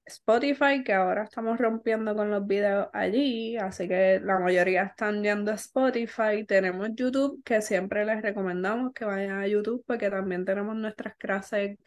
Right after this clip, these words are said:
gla-, eh, grabadas, perdón. Y tenemos Apple, eh, Podcast para la gente que no usa Spotify y usan iPhone, etcétera, también estamos allí. Y Nani.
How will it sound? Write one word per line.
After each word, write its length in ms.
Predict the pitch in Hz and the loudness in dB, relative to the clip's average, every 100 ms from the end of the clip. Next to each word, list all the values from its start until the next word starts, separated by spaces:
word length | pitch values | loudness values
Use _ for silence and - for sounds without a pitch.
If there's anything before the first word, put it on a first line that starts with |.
| - | -2
gla-, 260 | 196 - - | -2 -2 -2
eh, 300 | 202 190 185 | 2 2 2
grabadas, 560 | 180 170 180 262 240 208 | 2 2 2 0 -2 -6
perdón. 380 | 202 196 226 330 - - - - - | -8 -4 -4 -4 -10 -18 -18 -18 -2
Y 140 | 254 | 4
tenemos 400 | 240 226 208 214 233 | 6 8 6 4 2
Apple, 500 | 240 240 247 247 240 | 2 2 2 0 -2
eh, 380 | 254 254 254 254 | -2 0 0 0
Podcast 480 | 262 311 - 320 - | 0 -2 -2 -4 -2
para 180 | 247 220 | 0 0
la 120 | 196 | 0
gente 300 | 208 185 196 | 0 -2 -2
que 100 | 202 226 | -4 -2
no 220 | 226 240 | -2 -2
usa 260 | 247 254 | -2 -2
Spotify 760 | 247 - 262 262 262 254 247 233 | -2 -2 0 2 2 -2 -2 -2
y 160 | 240 196 | 0 0
usan 420 | 196 - 202 208 | -2 -4 -4 -2
iPhone, 640 | 247 254 254 247 - 233 247 | 0 2 0 -2 -6 -4 -4
etcétera, 500 | 254 285 277 285 247 | -4 -2 -2 -2 -2
también 320 | 202 185 180 | -2 -2 -4
estamos 480 | 185 190 180 185 190 | -6 -6 -6 -6 -6
allí. 320 | 160 190 226 _ _ - - - - _ | -6 -8 -10 _ _ -20 -20 -20 -20 _
Y 160 | - 190 | -4 0
Nani. 440 | 180 240 294 302 | 2 2 2 0